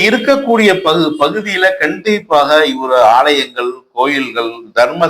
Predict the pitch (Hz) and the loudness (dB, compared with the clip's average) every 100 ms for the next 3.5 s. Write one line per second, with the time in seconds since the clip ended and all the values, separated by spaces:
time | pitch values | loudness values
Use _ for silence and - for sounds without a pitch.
0 | - 123 120 117 107 104 113 104 101 - | 0 0 2 0 -2 -2 -8 -10 -18 -12
1 | - - 104 95 92 98 85 - _ _ | -12 -10 -2 0 0 -4 -14 -20 _ _
2 | _ _ _ 143 139 147 135 190 - - | _ _ _ -4 0 2 2 2 -2 -10
3 | - - 147 151 | -20 -10 0 2